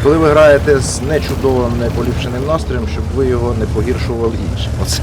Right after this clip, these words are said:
оце саме головне. <laughs> До речі, е, е, коли я граю, так, ви ж знаєте, я скеліщенське скеліще, <laughs> так, нема такого скеліща нікого. Та я тільки маю право надавати титули.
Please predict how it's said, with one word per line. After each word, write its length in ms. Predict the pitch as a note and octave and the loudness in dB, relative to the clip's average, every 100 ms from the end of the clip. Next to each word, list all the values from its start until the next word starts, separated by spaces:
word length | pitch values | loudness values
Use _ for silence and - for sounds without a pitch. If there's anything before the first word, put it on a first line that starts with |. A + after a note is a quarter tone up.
| F#3 | 2
оце 200 | D3 G3 | 4 2
саме 360 | - A#2+ B2 | 4 2 4
головне. 520 | G2+ A#2 G#2+ G2+ - A#2 - - - A2+ A#2+ - | 2 2 0 0 -2 -4 -2 -2 -2 -4 -4 -4
<laughs> 920 | - - - - - - - - - | -4 -4 -6 -6 -8 -8 -8 -6 -2
До 100 | C3+ | 4
речі, 300 | E3 F#3 F3+ D#3+ - - - - - - | 6 6 4 0 -4 -8 -10 -10 -12 -4
е, 40 | G2+ | 0
е, 460 | A#2+ B2 B2 A#2 G#2+ | 4 6 6 4 4
коли 200 | D3 D#3 | 4 6
я 200 | F3 G#3+ | 6 4
граю, 400 | F3 D#3 B2+ A2 | 6 6 6 4
так, 200 | B2 A#2+ | 4 2
ви 60 | A#2 | 0
ж 60 | G#2+ | -2
знаєте, 340 | A2 G2+ G#2 | 0 0 2
я 100 | G#2 | 0
скеліщенське 680 | - G#2+ A2 - G#2 - G2+ | -2 -4 -4 -4 -6 -6 -6
скеліще, 540 | - B2 D#3 D#3 - G2+ | -6 -6 -4 -4 -8 -8
<laughs> 80 | - | -4
так, 140 | B2+ - | -4 -4
нема 220 | G2+ A#2+ | -4 -2
такого 320 | B2 A2+ A2 G2+ | -2 -2 -2 -4
скеліща 420 | - G#2+ F#2+ G2+ | -4 -6 -6 -4
нікого. 440 | G2+ G2 B2 A2 F#2 - - | -4 -4 -4 -4 -4 -8 -2
Та 80 | |
я 80 | A#2+ | -2
тільки 260 | B2+ B2 B2+ | 0 -4 -4
маю 400 | A#2+ A#2+ B2 A2+ | -4 0 2 0
право 360 | A2 B2 A#2+ | 0 0 2
надавати 460 | A2+ A2 A2+ A2+ G2+ F#2+ | 0 -2 0 -2 -2 -6
титули. 360 | B2 B2+ B2+ | -6 -4 -4